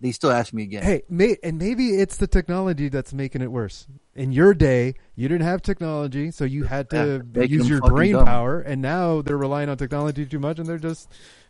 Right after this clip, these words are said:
Speaker 2: being too lazy.
Speaker 1: Make-, making it dumber. Yeah. So next time, I'll just to, just to humor you, Tony, I'll fucking order slow, and I'll wait for them to ask me what kind of fucking drink.
Speaker 2: Yep.
Speaker 1: And then I'll tell them right after they ask me.
Speaker 2: My, my, but,
Speaker 1: I'll
Speaker 2: so my
Speaker 1: take
Speaker 2: favorite,
Speaker 1: my
Speaker 2: well,
Speaker 1: time.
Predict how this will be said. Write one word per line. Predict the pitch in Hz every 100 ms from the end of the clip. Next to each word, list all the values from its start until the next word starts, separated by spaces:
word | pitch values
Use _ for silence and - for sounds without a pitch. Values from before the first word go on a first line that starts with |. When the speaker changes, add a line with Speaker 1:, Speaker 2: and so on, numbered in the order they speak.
| -
Speaker 2:
being | 147 151
too | 170
lazy. | 170 190 180
Speaker 1:
Make-, | 110 - - _ _ -
making | 101 110
it | 110
dumber. | 117 107 101 _ _ _ _ - - - - -
Yeah. | - 95 - _ - - - - - - - - - _ - -
So | -
next | 127 143 -
time, | 180 175
I'll | 135 123
just | 110 147 -
to, | 143
just | 123 147 -
to | 127
humor | - 160 156
you, | 156
Tony, | 151 160 160
I'll | - 113
fucking | - 120 117 113
order | 117 110
slow, | 107 107 104 104 - - -
and | - 110
I'll | 107
wait | 113 107
for | 110
them | 107
to | 107 -
ask | 107 104
me | 104
what | 98 101
kind | 101
of | 98
fucking | - 101 98
drink. | 98 95 92 _
Speaker 2:
Yep. | - 156
Speaker 1:
And | 107
then | 107
I'll | 101 -
tell | - 156 120
them | 107 - _
right | 107 127 139
after | 139 131
they | 120 113
ask | 107 -
me. | 95 104
Speaker 2:
My, | 156
my, | 143 160 151
but, | 139 151
Speaker 1:
I'll | 170 156
Speaker 2:
so | 175
my | 147 185
Speaker 1:
take |
Speaker 2:
favorite, | 202 190
Speaker 1:
my | 156
Speaker 2:
well, |
Speaker 1:
time. | 131